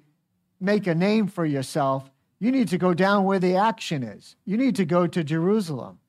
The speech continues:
You need to go where the political powers are, where the religious powers are, so that they can, so that you can be seen, Jesus." What's Jesus' reaction to that? We're gonna come find out.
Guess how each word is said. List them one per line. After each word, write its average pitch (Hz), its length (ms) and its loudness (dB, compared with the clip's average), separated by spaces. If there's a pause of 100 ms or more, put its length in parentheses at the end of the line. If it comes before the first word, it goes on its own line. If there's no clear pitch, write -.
(220)
You 214 180 0
need 247 100 0
to 208 100 2
go 196 260 6
where 175 540 2 (200)
the 160 100 -4
political 214 520 0
powers 135 540 -4
are, 95 320 -10 (260)
where 180 260 2
the 175 100 2
religious 196 500 2
powers 131 460 -4
are, 131 280 -4 (200)
so 180 180 0
that 196 220 2
they 233 160 4
can, 208 260 -4
so 180 220 -2
that 185 200 4
you 233 200 2
can 208 180 0
be 175 140 0
seen, 185 720 -2 (640)
Jesus." - 800 -6 (1000)
What's - 260 0
Jesus' 202 440 -2
reaction 185 580 0
to 139 120 -8
that? 123 300 -8
We're 156 80 -8
gonna 147 200 -4
come 147 280 -8
find 139 440 -8
out. 151 300 -2